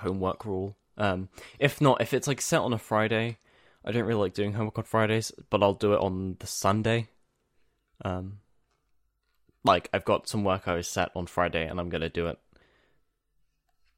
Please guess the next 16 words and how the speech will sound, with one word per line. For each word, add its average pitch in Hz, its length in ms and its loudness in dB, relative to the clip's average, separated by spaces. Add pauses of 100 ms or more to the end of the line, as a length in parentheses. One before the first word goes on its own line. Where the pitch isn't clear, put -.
(140)
um, 90 440 -4 (600)
on 90 160 -4
the - 60 -16
Sunday. 90 440 -4 (220)
Like, - 400 -10 (960)
after 90 260 -4
we 92 60 -2
<laughs> 90 40 -8
finish - 380 4
recording, 107 520 4
I'm 104 100 -4
gonna 101 160 0
go 98 140 2
do 101 160 -2
that - 160 2
work. 104 340 0